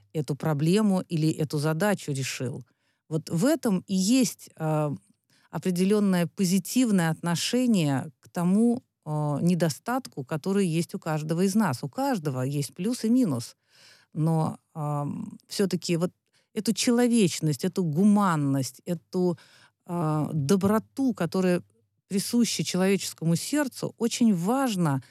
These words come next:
м, культивировать в каждом из нас. Потому что если мы будем гнаться только за деньгами и говорить: «Вот нам, мне нужен больше охват, давайте вот сейчас хороший заголовок,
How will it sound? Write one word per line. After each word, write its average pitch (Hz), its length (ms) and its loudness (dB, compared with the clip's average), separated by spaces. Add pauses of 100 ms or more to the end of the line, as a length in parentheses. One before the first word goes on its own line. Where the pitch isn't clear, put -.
(640)
м, 170 380 2
культивировать 220 800 2
в - 80 -16
каждом 151 480 2
из 135 120 -2
нас. 131 260 -2
Потому 180 340 -2
что 170 320 -4
если 226 400 0
мы 220 120 4
будем 196 500 0
гнаться 208 380 0
только 202 280 -2
за 180 140 0
деньгами 202 600 2
и 175 160 -6
говорить: 170 420 0
«Вот 170 100 -6
нам, 185 140 2
мне 185 140 6
нужен 170 280 2
больше 170 320 0
охват, 202 520 -2
давайте 160 400 -2
вот 156 140 -6
сейчас 156 380 -6 (360)
хороший 185 400 0
заголовок, 202 760 2